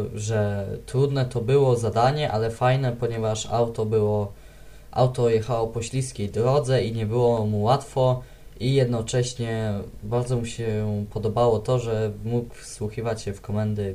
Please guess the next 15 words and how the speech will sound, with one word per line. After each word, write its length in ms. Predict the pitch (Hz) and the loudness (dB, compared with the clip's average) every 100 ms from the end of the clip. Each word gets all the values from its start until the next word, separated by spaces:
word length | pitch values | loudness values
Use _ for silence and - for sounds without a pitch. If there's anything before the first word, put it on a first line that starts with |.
| - | -6
pilota, 400 | 104 101 98 101 | -2 -2 -2 -8
czyli 500 | - - 110 104 104 - - - - - - - - - - | -10 -8 -6 -6 -8 -12 -18 -20 -20 -20 -20 -20 -20 -16 0
tej 200 | 147 135 | 2 2
osoby, 320 | 127 139 127 | 2 4 2
która 200 | 127 113 | 2 0
zawsze 300 | 107 - 120 | 2 0 0
siedzi 320 | - 110 113 | -2 -2 -2
obok, 360 | 101 95 95 - | 0 0 -2 -4
na 100 | 104 | -6
tym 260 | 101 101 | -4 -4
drugim 340 | 101 120 113 107 | 0 0 2 2
miejscu 320 | 110 - 101 - | 0 -2 -6 -4
pasażera, 560 | 110 - 110 101 92 90 | -6 -2 -2 0 -2 -2
mogę 260 | 92 90 | -4 -6
powiedzieć. 680 | 87 - 95 90 95 95 | -8 -8 -6 -6 -8 -12